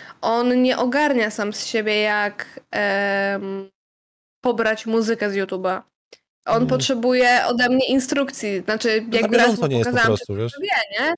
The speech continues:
Speaker 1: Ale, no bo to nie jest trudne, ale wiesz, on jest właśnie tą osobą, że on się wychował, jak, jak to było na początku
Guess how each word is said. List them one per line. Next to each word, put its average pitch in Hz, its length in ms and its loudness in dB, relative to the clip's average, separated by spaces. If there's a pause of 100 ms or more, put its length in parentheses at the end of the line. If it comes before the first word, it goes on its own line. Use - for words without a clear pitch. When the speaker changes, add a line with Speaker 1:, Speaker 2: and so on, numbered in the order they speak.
(540)
Speaker 1:
Ale, 254 500 2
no 262 100 4
bo 269 100 2
to 320 120 -8
nie 587 140 2
jest 254 160 0
trudne, 208 260 -4
ale 277 200 2
wiesz, 277 340 0
on 285 200 2
jest 311 180 2
właśnie 277 240 0
tą 285 120 2
osobą, 269 320 0
że 262 120 2
on 277 160 2
się 269 100 -4
wychował, 269 280 2
jak, - 160 0
jak 269 140 0
to 277 100 -2
było 269 280 2
na 254 120 2
początku 247 760 0